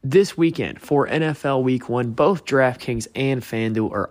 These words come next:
offering million-dollar contests where the winner is going to get a million dollars. This week, we are going to go over some strategies, some tips, and some potential picks if you are playing one of these contests and how you can give yourself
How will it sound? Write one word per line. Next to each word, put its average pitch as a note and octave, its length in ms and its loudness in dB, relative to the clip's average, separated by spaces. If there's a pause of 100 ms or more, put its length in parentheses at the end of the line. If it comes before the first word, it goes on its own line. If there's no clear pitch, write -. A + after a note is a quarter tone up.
offering A2+ 680 0
million-dollar G#2+ 920 0
contests A#2+ 720 -2
where F#2+ 320 -2
the F2 80 -6
winner A#2 380 0
is G#2 240 -4
going G2 280 -4
to - 120 -12
get E2+ 300 -4
a D#2 100 -8
million D#2 460 -8
dollars. - 420 -10 (540)
This E3 360 2
week, D3+ 360 4
we C#3 180 6
are D#3+ 80 6
going C#3 280 0
to C3+ 120 -2
go B2+ 220 2
over A2+ 260 0
some F2+ 240 -6
strategies, D3 800 0
some - 260 -6
tips, - 440 -2
and G2 80 -8
some G2 160 -6
potential A#2+ 500 -6
picks - 460 -2 (260)
if C3 240 2
you C#3+ 120 6
are C3 120 4
playing C3 300 -2
one B2 100 0
of A#2 80 -2
these A#2 140 -2
contests G#2 560 -6
and F#2+ 100 -8
how A2+ 200 -2
you A#2 180 -2
can A2 180 -6
give G#2 220 0
yourself G#2 500 -2